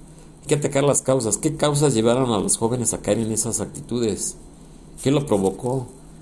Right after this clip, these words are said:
Pues simple y sencillamente la injusta repartición de la riqueza, que, que no se hace nada por ellos,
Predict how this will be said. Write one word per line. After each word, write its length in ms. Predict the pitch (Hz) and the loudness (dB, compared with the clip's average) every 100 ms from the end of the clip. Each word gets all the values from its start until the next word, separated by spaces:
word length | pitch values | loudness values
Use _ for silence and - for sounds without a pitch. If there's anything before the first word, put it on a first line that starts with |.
| - - - | -20 -20 -2
Pues 120 | 104 | 0
simple 180 | 151 156 | 4 2
y 40 | |
sencillamente 580 | 127 120 143 135 139 139 | 2 0 2 2 2 2
la 120 | 113 | 2
injusta 380 | 101 139 131 135 | 2 0 0 0
repartición 500 | 113 90 92 110 127 | 0 -2 -2 -2 0
de 100 | 123 | 0
la 100 | 98 | 0
riqueza, 540 | - 131 135 - 127 - | -2 0 0 0 -2 -2
que, 260 | 95 87 | -2 -2
que 120 | - | -2
no 100 | 104 | 0
se 120 | 123 147 | 2 2
hace 180 | 143 | 0
nada 240 | 120 131 139 | 0 -2 -2
por 160 | 95 | -2
ellos, 560 | 104 147 143 107 - - | 0 0 -2 -4 -8 -12